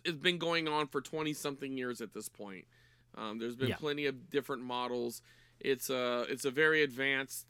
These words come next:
Speaker 1: thing, at this point, but, um, uh, there's this, uh, company that wants to get into a different market. They want to sell love 'cause they have sex robots, they have, uh,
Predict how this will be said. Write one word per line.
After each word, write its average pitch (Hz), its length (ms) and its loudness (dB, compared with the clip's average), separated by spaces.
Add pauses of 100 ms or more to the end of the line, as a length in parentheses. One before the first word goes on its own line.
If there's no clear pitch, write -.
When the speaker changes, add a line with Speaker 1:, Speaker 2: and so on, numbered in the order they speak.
(120)
Speaker 1:
thing, 160 400 -4 (500)
at - 120 -6
this 180 180 -2
point, 156 540 2
but, 127 360 0
um, 113 420 -4 (1160)
uh, 120 260 0
there's 135 300 2
this, 135 260 0
uh, 120 100 2
company 180 460 -2
that 131 200 2
wants 139 400 -4
to 127 380 -2 (640)
get 175 160 4
into 170 240 2
a 156 40 4
different 147 380 2
market. 123 480 0 (100)
They 135 160 0
want 135 280 -2
to 131 100 -8
sell 135 280 0
love 117 580 -4 (280)
'cause 117 160 -6
they 135 140 2
have 151 200 6
sex 196 320 -2
robots, 165 680 0
they 131 140 -4
have, 127 380 -2
uh, 117 300 -2